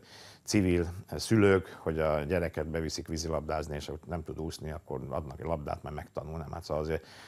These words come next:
azért az a, az a jobb, ha valaki úszással kezd, és abból jön át,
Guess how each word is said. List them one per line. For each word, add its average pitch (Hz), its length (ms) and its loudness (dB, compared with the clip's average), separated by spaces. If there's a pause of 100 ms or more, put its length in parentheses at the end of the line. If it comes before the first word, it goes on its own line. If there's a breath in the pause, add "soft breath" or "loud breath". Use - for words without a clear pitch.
azért 82 300 0
az 85 140 0
a, 71 300 0
az 82 100 -2
a 71 80 -2
jobb, 76 160 -6
ha 78 240 0 (300 loud breath)
valaki 71 340 -4
úszással - 480 -4
kezd, 76 260 -4
és 69 160 -8
abból - 280 -6
jön - 180 -10
át, - 140 -4